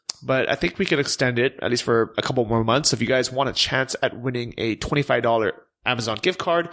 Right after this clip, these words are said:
just leave a review on the iTunes store and send in a screenshot of, uh, where you did it. Either tweet at us at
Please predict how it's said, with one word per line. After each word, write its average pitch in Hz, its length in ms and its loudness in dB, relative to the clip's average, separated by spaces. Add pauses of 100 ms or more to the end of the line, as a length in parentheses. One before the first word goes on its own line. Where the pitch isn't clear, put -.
(480)
just 135 340 0
leave 135 300 0
a 127 140 0
review 113 460 -4
on 110 120 -4
the - 80 -10
iTunes 117 400 -2
store 175 600 0 (300)
and 123 360 -2 (360)
send - 300 0
in 156 140 0
a 120 60 4
screenshot 143 880 2
of, 120 260 2
uh, 104 220 2
where 127 100 2
you 127 100 0
did 123 140 2
it. 175 120 0
Either 113 180 -2
tweet 139 240 0
at 131 160 2
us 127 340 0
at 113 320 2